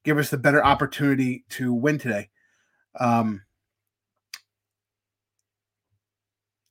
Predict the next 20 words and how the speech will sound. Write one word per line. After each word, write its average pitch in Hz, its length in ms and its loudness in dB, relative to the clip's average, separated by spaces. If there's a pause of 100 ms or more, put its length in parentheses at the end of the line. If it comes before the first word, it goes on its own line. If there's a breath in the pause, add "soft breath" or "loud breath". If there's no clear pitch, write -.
(120)
also, 196 340 10
everybody, 185 680 10
uh, 147 200 6
has 143 220 4
seen 180 440 4 (360 loud breath)
the 151 100 4
news 165 320 10
that 156 240 4
Matthew 160 300 4
Bastrop 160 500 4
has 156 140 2
signed 156 400 2
with, 147 220 2
uh, 139 140 2
Lyon. 170 400 2 (460 loud breath)
Um, 139 360 2
this 170 240 4
was 160 580 0 (340)
something 165 420 4
that 147 340 6